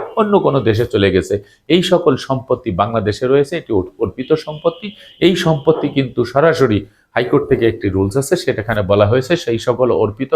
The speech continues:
সম্পত্তি সব ডিসি সাহেবের আন্ডারে। ডিসি সাহেব চাইলে সেগুলি সুবিধা বঞ্চিত বা ভূমিহীন মানুষের মধ্যে লিজ দিতে পারবেন, এটি কিন্তু বলা হয়েছে। তো এই যে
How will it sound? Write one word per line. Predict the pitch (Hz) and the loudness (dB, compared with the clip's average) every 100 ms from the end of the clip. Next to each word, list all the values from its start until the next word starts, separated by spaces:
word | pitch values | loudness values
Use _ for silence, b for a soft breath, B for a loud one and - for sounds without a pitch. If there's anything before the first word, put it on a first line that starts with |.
| 156 | 0
সম্পত্তি | 160 156 - 175 | -2 -4 -8 -2
সব | 120 90 | -2 -2
ডিসি | 95 113 | -4 -4
সাহেবের | 101 107 101 | 2 4 4
আন্ডারে। | 104 120 165 208 B B - | 2 2 0 0 B B 0
ডিসি | 123 143 185 | 2 4 4
সাহেব | 196 196 | 2 2
চাইলে | - 147 165 185 | 0 0 2 0
সেগুলি | 143 123 123 | 0 0 -2
সুবিধা | 117 113 117 110 | -2 0 2 2
বঞ্চিত | 107 104 135 95 | 2 -2 -4 -4
বা | 92 110 | 0 0
ভূমিহীন | 95 123 120 127 | 0 -4 -6 -4
মানুষের | 117 107 110 139 139 | -2 -2 0 -2 0
মধ্যে | 147 190 196 B B 127 | 2 2 0 B B 2
লিজ | 170 147 | 2 4
দিতে | 113 104 82 | 4 4 4
পারবেন, | 80 71 67 - _ _ - | 2 -2 -6 -12 _ _ 0
এটি | 165 | 2
কিন্তু | 165 143 113 | 2 2 2
বলা | 87 82 | 2 2
হয়েছে। | 78 78 - | 2 0 -4
তো | - 147 151 | -4 -2 2
এই | 190 | 2
যে | 202 | 4